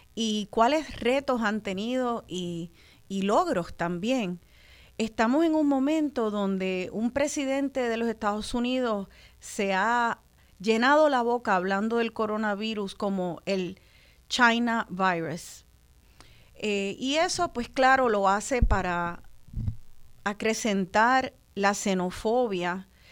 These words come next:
y la fragmentación, porque se alimenta de eso,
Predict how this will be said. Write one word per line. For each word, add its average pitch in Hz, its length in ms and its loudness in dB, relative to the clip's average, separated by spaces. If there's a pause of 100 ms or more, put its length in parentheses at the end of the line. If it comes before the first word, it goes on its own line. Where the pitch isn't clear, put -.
(140)
y 220 160 -2
la 208 140 6
fragmentación, 185 1120 -2
porque 196 280 -4
se 220 160 0
alimenta 196 680 0
de 170 260 -2
eso, 175 340 -6